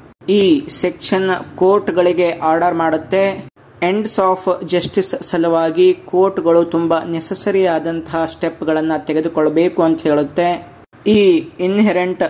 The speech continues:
ಪವರ್ಸ್‌ಗಳಲ್ಲಿ ಕೋರ್ಟ್‌ಗಳಿಗೆ adjournment ನೀಡುವಂತಹ ಒಂದು ಪವರನ್ನು ಕೂಡ ಕೊಡಲಾಗಿದೆ. ಯಾವಾಗ ಕೋರ್ಟ್‌ಗೆ appropriate ಅನ್ಸುತ್ತೆ ಅವಾಗ ಅಡ್ಜರ್ನ್‌ಮೆಂಟ್ ಅನ್ನ ಕೊಡಬಹುದು.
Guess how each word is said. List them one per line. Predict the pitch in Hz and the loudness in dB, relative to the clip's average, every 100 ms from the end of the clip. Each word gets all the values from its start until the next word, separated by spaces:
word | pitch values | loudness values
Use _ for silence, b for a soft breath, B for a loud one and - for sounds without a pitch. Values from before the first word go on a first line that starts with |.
| 165 - | -4 -2
ಪವರ್ಸ್‌ಗಳಲ್ಲಿ | 170 175 175 165 170 160 165 180 - - - _ - | 2 2 2 0 4 6 6 4 -2 -12 -20 _ -4
ಕೋರ್ಟ್‌ಗಳಿಗೆ | 190 208 220 180 185 180 185 185 | 2 4 2 2 2 2 2 0
adjournment | 185 175 160 196 202 202 190 185 185 | -2 -4 -2 0 0 -2 -2 -2 -2
ನೀಡುವಂತಹ | 175 175 190 185 175 180 175 | 0 0 2 2 0 -2 -2
ಒಂದು | 175 175 170 | -2 -2 -2
ಪವರನ್ನು | 165 165 170 180 180 180 | 0 2 2 2 0 -2
ಕೂಡ | 175 170 160 147 - | 2 2 2 0 -2
ಕೊಡಲಾಗಿದೆ. | 156 156 151 147 165 180 - - _ - | 0 0 0 0 0 -2 -6 -16 _ -2
ಯಾವಾಗ | 165 165 202 208 196 | 2 4 2 2 2
ಕೋರ್ಟ್‌ಗೆ | 170 170 185 190 180 185 175 | 0 0 0 2 2 0 0
appropriate | 165 - 180 180 180 170 170 | -4 0 2 2 2 0 0
ಅನ್ಸುತ್ತೆ | 165 160 156 - 185 | -2 -2 -4 -4 -2
ಅವಾಗ | 180 151 170 160 | -2 0 0 0
ಅಡ್ಜರ್ನ್‌ಮೆಂಟ್ | 160 156 143 175 175 175 170 165 | -2 -4 -2 0 0 0 0 0
ಅನ್ನ | 160 156 | -2 -2
ಕೊಡಬಹುದು. | 160 151 147 151 170 180 - | 0 0 2 2 4 2 -2